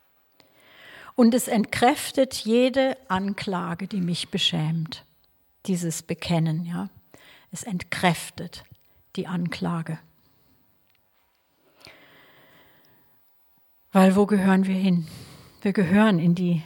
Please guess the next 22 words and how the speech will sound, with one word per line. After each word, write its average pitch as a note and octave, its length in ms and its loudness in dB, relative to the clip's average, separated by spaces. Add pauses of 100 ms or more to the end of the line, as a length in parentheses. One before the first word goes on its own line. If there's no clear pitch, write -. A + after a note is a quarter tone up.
(520)
liebenden G3 560 0
Arme E3 340 0
des F3 220 -6
Vaters. E3+ 640 -6
Das F#3 220 -6
ist - 180 -6
doch F#3+ 140 -2
der F3+ 160 0
Platz, - 440 -6
wo F3 140 0
wir E3+ 80 0
hingehören. E3 720 0 (2750)
Der G#3+ 140 6
bekleidet G3+ 720 0
mich F#3 240 0
mit F3 220 -2
Kleidern F3 560 -2
des E3+ 220 -8
Heils. E3 580 -8 (1900)
Und G3 240 2
jede C#4+ 260 4
Beschämung G#3 840 -2